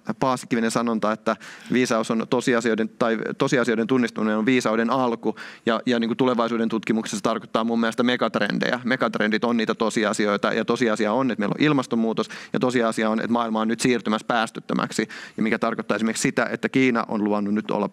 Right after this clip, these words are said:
ää, hiilineutraali vuoteen kaksituhatta kuusikymmentä mennessä, ja on arvioitu, että sen tavoitteen saavuttaminen edellyttää, että Kiina edel-, ää, investoi seuraavat kolmekymmentä vuotta putkeen joka vuosi satakahdeksankymmentä miljardia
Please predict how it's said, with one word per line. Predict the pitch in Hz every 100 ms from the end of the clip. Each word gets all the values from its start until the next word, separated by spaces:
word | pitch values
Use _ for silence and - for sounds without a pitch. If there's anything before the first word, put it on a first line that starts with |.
| -
ää, | 107 101 -
hiilineutraali | 143 123 110 104 113 104 101
vuoteen | 101 101
kaksituhatta | 107 120 - 95 110
kuusikymmentä | 165 170 123 -
mennessä, | 113 110 107 110 - - - 113
ja |
on | 113
arvioitu, | 123 127 113 110 110 -
että | 113
sen | 123 120
tavoitteen | 123 127 123 104 104
saavuttaminen | 123 113 107 110 107 107
edellyttää, | 120 120 107 107 107
että | -
Kiina | 120 104
edel-, | 113 113 -
ää, | 110 107 113
investoi | 120 113 - 101
seuraavat | 113 110 104 -
kolmekymmentä | 131 123 -
vuotta | 104 104 107 - - -
putkeen | 143 143 - 110 110
joka | 127 135 110
vuosi | 113 110 107 95 -
satakahdeksankymmentä | - 123 117 117 117 - 110 110
miljardia | 107 98 95 101 101